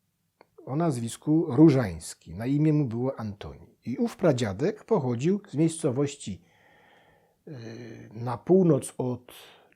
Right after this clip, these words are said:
Częstochowy, y, która się wówczas nazywała Wąsosz. Wąsosz, dziś na mapie jak spojrzymy, to jest Górny, Dolny, teraz w ogóle to jest teren Blachownia, ale wtedy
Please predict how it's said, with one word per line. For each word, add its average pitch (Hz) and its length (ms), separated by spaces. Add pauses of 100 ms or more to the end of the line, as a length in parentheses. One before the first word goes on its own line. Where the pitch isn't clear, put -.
Częstochowy, 135 1080 (360)
y, - 40 (600)
która 170 340
się 151 200
wówczas 151 640
nazywała 127 600
Wąsosz. 101 840 (1120)
Wąsosz, 185 1000 (1300)
dziś 143 180
na 143 80
mapie 143 260
jak 123 100
spojrzymy, 127 400
to 113 100
jest 98 180
Górny, 143 400
Dolny, 147 680
teraz 131 240
w 123 60
ogóle 131 140
to 131 80
jest - 100
teren 120 280
Blachownia, 156 640 (580)
ale 131 200
wtedy 214 600